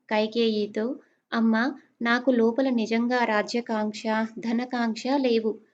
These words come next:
నేనింకేమైనా చేయవలసినది ఉంటే చెప్పు. నీవు రాజుగారిని కోరిన వరాలు చాలా అల్పమైనవి. నీవు నిజంగా కొండను తవ్వి ఎలుకను పట్టుకున్నావు,"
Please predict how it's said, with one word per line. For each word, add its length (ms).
నేనింకేమైనా 1000
చేయవలసినది 840
ఉంటే 420
చెప్పు. 460
నీవు 260
రాజుగారిని 760
కోరిన 400
వరాలు 380
చాలా 480
అల్పమైనవి. 760
నీవు 240
నిజంగా 540
కొండను 460
తవ్వి 300
ఎలుకను 440
పట్టుకున్నావు," 920